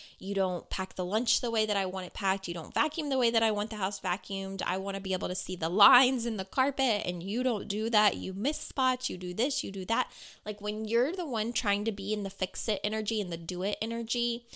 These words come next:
you demasculinize his or her energy, right? If you have a partner, 'cause it's, it's supposed to be yin and yang.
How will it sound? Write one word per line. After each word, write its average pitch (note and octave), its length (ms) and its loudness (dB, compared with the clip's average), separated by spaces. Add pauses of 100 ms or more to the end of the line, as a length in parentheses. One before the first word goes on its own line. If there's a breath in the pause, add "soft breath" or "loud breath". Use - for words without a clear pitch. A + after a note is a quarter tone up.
(140)
you G3+ 160 -4
demasculinize F#3 1200 0 (220)
his F#3+ 560 2 (160)
or D4 300 2
her F#3+ 380 -4
energy, - 640 -6
right? G3+ 420 2
If G#3 160 -4
you F#3+ 80 -4
have F#3+ 160 -2
a F#3+ 80 -2
partner, F#3 640 -6
'cause G3 160 -4
it's, F3+ 240 -8
it's G3+ 160 -6
supposed G#3 380 -6
to A3+ 60 -6
be A3+ 80 -8
yin F#3 260 -2
and F3 160 -6
yang. - 420 -4